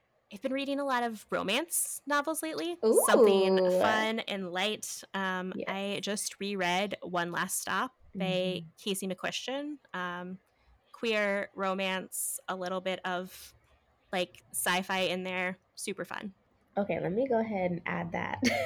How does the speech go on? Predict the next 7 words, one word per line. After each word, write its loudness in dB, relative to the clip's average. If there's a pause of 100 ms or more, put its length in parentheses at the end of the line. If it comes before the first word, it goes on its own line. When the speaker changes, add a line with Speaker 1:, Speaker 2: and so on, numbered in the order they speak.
(160)
Speaker 2:
<laughs> 12
to 12
my 6
list 4
to 10
read 2
also. 0